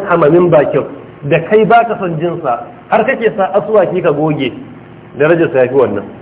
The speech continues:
Ya halatta a Ramadan kai aswaki, amma Imam Shafi'i rahimahullah baya yi. Me dalili?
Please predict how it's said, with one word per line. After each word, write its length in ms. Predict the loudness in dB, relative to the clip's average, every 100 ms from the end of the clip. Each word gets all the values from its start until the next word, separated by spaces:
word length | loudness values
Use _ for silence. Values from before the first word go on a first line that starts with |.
| -20 -20 -12 2
Ya 200 | 4 4
halatta 320 | 2 -2 -2
a 100 | 0
Ramadan 340 | 2 2 0 -2
kai 80 | -4
aswaki, 540 | -4 -2 -2 -4 -4 -2
amma 220 | 0 2
Imam 260 | 2 0 0
Shafi'i 320 | -2 -2 -2
rahimahullah 380 | 0 2 2 4
baya 260 | 4 4 0
yi. 80 | 0
Me 120 | -2
dalili? 480 | 0 0 0 -2